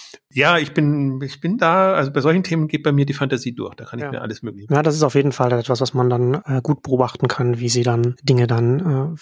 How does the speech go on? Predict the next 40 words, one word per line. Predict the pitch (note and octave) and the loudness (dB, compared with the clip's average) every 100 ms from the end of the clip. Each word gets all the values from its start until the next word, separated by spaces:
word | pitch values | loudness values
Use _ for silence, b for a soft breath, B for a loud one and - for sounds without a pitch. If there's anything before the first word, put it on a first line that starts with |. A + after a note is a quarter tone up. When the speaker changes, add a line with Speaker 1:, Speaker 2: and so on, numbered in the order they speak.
| - | -8
Speaker 2:
wie | F3 C3 | -4 2
sie | C3 | 2
das | C3 | 2
dann | C3+ | 0
kommunizieren, | - B2+ B2 - B2+ | 0 0 2 2 2
was | B2 | 2
sie | B2+ | 0
dann | B2+ | -2
unterschiedlich | - B2+ A#2+ - C3 C3 | -2 -2 -2 -2 -2 -2
machen, | A#2 A#2 | -2 0
je | A#2+ | -2
nachdem, | A#2 - A#2+ A#2+ | -4 -4 -2 0
nach | A#2+ - | -2 -4
den | C3+ | -8
Kategorien | - B2+ B2+ A#2+ B2+ A#2+ A2+ | -6 -6 -6 -4 -2 -2 -4
dann | A2 A2+ | -6 -8
da, | A#2+ C#3 D#3+ B2 A#2+ | -10 -10 -10 -10 -12
äh. | B B B B | B B B B
Aber | E3 | 0
das | D#3+ | 2
können | F#3+ | 2
wir | D#3+ | 4
ja | C3 | 4
jetzt | A#2 A2+ - B2+ | 2 -2 -4 -2
dann, | A#2 B2 | -2 -2
äh, | |
auch | D3 C#3 - C3+ A#2 - - | -4 -6 -8 -6 -6 -8 -2
intensiver | D#3 B2+ A#2+ C3 C3 A2 | 2 2 2 2 2 0
dann, | A2+ A#2+ | 0 0
äh, | D#3+ C#3 G#3+ | 0 0 2
immer | B2+ B2+ | 2 2
uns | B2+ - | 0 0
anschauen, | - C3 - B2 A#2 B2+ B2 | 2 2 2 -2 0 2 2
da | A#2 A#2 | 0 -2
sie | B2 | 0
ja | A#2+ | -2
jetzt | B2+ B2+ | -4 -8
auch | G#3 - | -14 -18
die | - | -14
Quartalsberichte | - B2+ - A#2+ A#2 - - A#2+ B2+ - C3 A2+ | -8 -6 -4 -4 -4 -6 -2 0 2 4 2 0